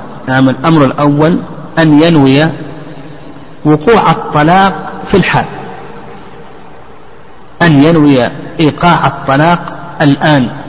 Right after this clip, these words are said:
فنقول بأنه يقع، لأنه مقر على نفسه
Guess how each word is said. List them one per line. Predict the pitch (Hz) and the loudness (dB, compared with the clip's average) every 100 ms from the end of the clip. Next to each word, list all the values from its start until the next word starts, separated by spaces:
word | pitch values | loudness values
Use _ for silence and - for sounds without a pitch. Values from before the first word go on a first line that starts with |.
| - - - - - - - - - - - - - - | -16 -16 -18 -18 -18 -18 -20 -20 -20 -20 -20 -20 -18 0
فنقول | 143 139 147 143 | 2 2 4 4
بأنه | 127 143 147 131 127 120 143 143 - 143 | 2 2 4 4 4 4 2 2 -2 0
يقع، | 131 - 135 - - - - - 135 - 139 - 139 139 135 - - - - - - - - | 0 0 -4 -6 -14 -16 -18 -18 -18 -18 -18 -18 -18 -18 -18 -18 -18 -18 -18 -18 -18 -8 -4
لأنه | - 160 156 143 139 160 170 - - | 2 4 4 4 4 4 2 0 -4
مقر | 147 143 180 190 170 | 0 0 2 4 4
على | 147 139 | 4 4
نفسه | 139 135 - 113 139 | 4 2 -2 0 2